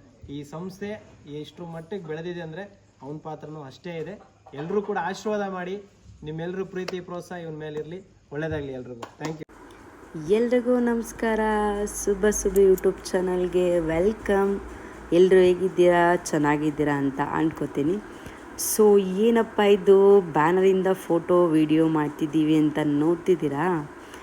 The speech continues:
Speaker 2: ನಿಜವಾಗ್ಲೂ ಖುಷಿ ಆಗುತ್ತೆ ಇವ್ರ ಬಗ್ಗೆ ಹೇಳೋದಕ್ಕೆ. So ನನ್ನ ಬಾಯಲ್ಲಿ ಕೇಳೋದಕ್ಕಿಂತ ಯೋಗಿ ಬಾಯಲ್ಲೇ ಕೇಳೋಣ. ಇವ್ರು ಯಾರು, ಏನು, ಎತ್ತ, ಜನಸ್ನೇಹಿ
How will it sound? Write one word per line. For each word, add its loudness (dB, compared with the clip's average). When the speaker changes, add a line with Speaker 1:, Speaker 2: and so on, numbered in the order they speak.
Speaker 2:
ನಿಜವಾಗ್ಲೂ 4
ಖುಷಿ 2
ಆಗುತ್ತೆ 4
ಇವ್ರ 4
ಬಗ್ಗೆ 0
ಹೇಳೋದಕ್ಕೆ. 0
So 6
ನನ್ನ 4
ಬಾಯಲ್ಲಿ 4
ಕೇಳೋದಕ್ಕಿಂತ 0
ಯೋಗಿ 4
ಬಾಯಲ್ಲೇ 4
ಕೇಳೋಣ. 2
ಇವ್ರು -2
ಯಾರು, 2
ಏನು, 4
ಎತ್ತ, -2
ಜನಸ್ನೇಹಿ 2